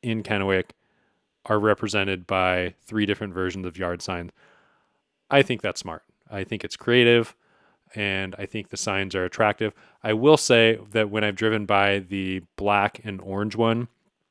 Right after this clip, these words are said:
it doesn't pop as well as the other two, especially I think the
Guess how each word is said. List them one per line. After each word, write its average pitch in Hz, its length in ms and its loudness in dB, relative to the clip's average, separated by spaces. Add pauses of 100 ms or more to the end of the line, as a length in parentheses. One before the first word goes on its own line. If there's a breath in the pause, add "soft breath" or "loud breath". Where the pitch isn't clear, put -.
(260)
it 107 80 -10
doesn't 110 260 0
pop 98 380 0
as 98 180 -8
well 92 420 -4
as 90 260 -10
the 92 160 -10
other 95 220 -6
two, 98 240 -6
especially 98 580 -6
I - 120 -16
think - 300 -14
the 90 380 -8